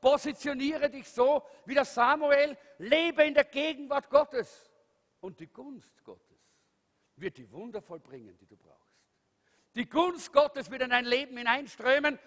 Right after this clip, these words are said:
und die Wunder werden geschehen, nicht weil du Wunder gesucht hast, sondern weil der Wundertäter in deiner, in deinem Leben ist. Er, dem alle Macht gegeben ist im Himmel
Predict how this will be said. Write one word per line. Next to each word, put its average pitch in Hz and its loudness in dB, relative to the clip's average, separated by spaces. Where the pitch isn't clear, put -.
und 240 -8
die 240 -10
Wunder 302 2
werden 247 -4
geschehen, 247 -4
nicht 294 -2
weil 254 4
du 220 -10
Wunder 330 0
gesucht 196 -14
hast, 196 -6
sondern - -12
weil 151 -4
der 127 -12
Wundertäter 170 -14
in 123 -20
deiner, 123 -14
in 135 -20
deinem 123 -18
Leben 90 -20
ist. - -20
Er, 160 -14
dem 127 -16
alle 135 -10
Macht 117 -16
gegeben 92 -20
ist - -20
im 90 -20
Himmel 98 -20